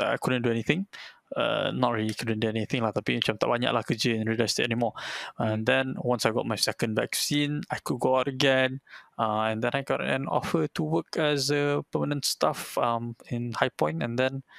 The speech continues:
Speaker 1: um, now I'm working in Samsung lah. So the difference is a lot, a lot, lot. Um, a lot between real estate and I T lah, is what I'm trying to say. The,
Speaker 2: Mm.
Speaker 1: comparing dengan I T hari tu,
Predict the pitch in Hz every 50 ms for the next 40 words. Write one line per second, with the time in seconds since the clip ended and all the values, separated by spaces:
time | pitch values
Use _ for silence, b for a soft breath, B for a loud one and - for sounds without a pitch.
0 | B B B B B B B B _ - 123 117 113 110 110 110 110 110 113 127
1 | 123 - - - 135 123 127 131 135 139 131 123 120 120 123 - - - 139 135
2 | - 143 139 131 - 170 165 151 110 - _ _ - - - 131 123 123 127 -
3 | - - 123 - 151 - - 170 147 127 147 143 - - - - - 110 113 117
4 | 127 - _ _ _ _ _ _ - - - - - - 127 113 110 110 113 117
5 | 117 117 117 120 - 147 123 117 - - _ _ _ b b b - 123 117 113
6 | 113 113 113 110 113 120 - _ b b b b b b b b b b _ _
7 | _ _ _ _ _ _ _ _ _ _ _ _ _ _ - _ _ _ _ _
8 | _ _ _ - 131 120 127 135 127 120 - 135 - - - - 135 120 110 113
9 | 113 107 113 - - 123 120 131 120 113 113 117 - - - 117 117 127 123 104
10 | - - 131 95 110 107 104 - 110 110 104 - - 110 101 - - 131 113 110
11 | 110 110 110 120 143 - - - 110 - 123 117 120 120 117 113 113 117 - 107
12 | 117 110 - - 123 113 113 117 117 - 160 147 147